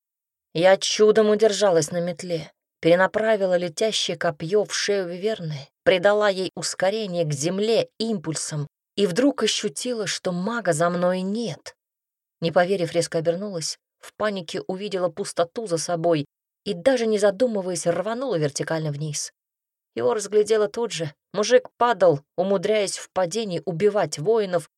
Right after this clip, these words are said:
и отражать летящие в него сферы, но не имея никакой возможности затормозить и спастись от пылающего на земле огня.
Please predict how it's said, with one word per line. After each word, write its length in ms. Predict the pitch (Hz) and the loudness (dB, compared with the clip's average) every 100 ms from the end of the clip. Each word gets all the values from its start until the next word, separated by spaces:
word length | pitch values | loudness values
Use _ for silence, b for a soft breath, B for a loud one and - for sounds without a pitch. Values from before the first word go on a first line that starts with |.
| _ - | _ -2
и 80 | |
отражать 560 | 180 175 185 175 214 214 | 0 2 0 -2 -4 -4
летящие 540 | 180 156 214 202 - | -8 -8 -6 -4 -6
в 40 | 160 | -6
него 200 | 175 175 | -4 -4
сферы, 540 | - - 254 208 160 - _ _ | -4 -4 0 0 0 -4 _ _
но 100 | 165 | 0
не 180 | 180 214 | 2 4
имея 240 | 226 254 254 | 4 4 4
никакой 500 | 254 269 254 277 277 | 2 -4 -6 -4 -2
возможности 680 | 247 226 226 247 226 214 202 | -2 -4 -4 -4 -6 -8 -6
затормозить 720 | 196 190 185 185 180 220 - | -6 -6 -6 -8 -8 -12 -10
и 60 | 190 | -12
спастись 600 | - 170 165 - 202 - | -6 -4 -4 -6 -8 -4
от 80 | 165 | -4
пылающего 680 | 170 170 190 175 160 - 160 | 0 0 0 -4 -4 -4 -4
на 100 | 165 | -4
земле 360 | 151 160 170 170 | -4 -2 -2 -2
огня. 420 | 160 165 151 | -4 -6 -8